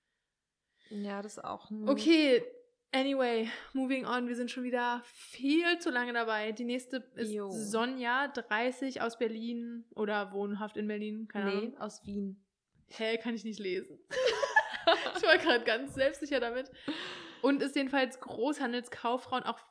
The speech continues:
Speaker 2: wieder stark tätowiert. Das
Speaker 1: Ja,
Speaker 2: ist
Speaker 1: wieder
Speaker 2: ein Theme.
Speaker 1: Full Sleeves. Okay, crazy.
Speaker 2: Anyway,
Speaker 1: Ja.
Speaker 2: sie hat drei Hunde. Ich finde, es passt auch zu ihr. Sie sieht schon aus wie eine Hundeperson, finde ich.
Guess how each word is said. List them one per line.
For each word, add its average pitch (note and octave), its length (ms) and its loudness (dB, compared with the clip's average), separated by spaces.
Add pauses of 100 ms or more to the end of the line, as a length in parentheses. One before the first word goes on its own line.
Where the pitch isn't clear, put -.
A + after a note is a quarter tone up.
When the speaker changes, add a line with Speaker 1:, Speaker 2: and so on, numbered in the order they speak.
Speaker 2:
wieder D#4+ 580 2
stark C4 420 -2
tätowiert. D4 500 0
Das G#3+ 80 -2
Speaker 1:
Ja, G#3 120 -2
Speaker 2:
ist G3+ 60 -4
Speaker 1:
wieder B3 180 4
Speaker 2:
ein C#4+ 60 2
Theme. D4+ 240 0
Speaker 1:
Full D#4+ 240 2
Sleeves. C#4 400 -4
Okay, F#3+ 480 -6
crazy. G3 540 -4
Speaker 2:
Anyway, B3 480 4
Speaker 1:
Ja. D4+ 60 -10
Speaker 2:
sie - 140 -2
hat A3 140 0
drei G#3+ 240 0
Hunde. A#3+ 400 0 (320)
Ich B3 160 -4
finde, F4 200 4
es - 220 -6 (160)
passt B3 240 -2
auch A3 120 -4
zu - 140 -10
ihr. G#3 340 -6 (340)
Sie C4 140 -4
sieht D#4+ 180 2
schon E4 220 -2
aus C4+ 220 0
wie C#4 60 0
eine C4+ 320 -2
Hundeperson, A#3+ 600 0
finde G#3 300 -8
ich. - 180 -14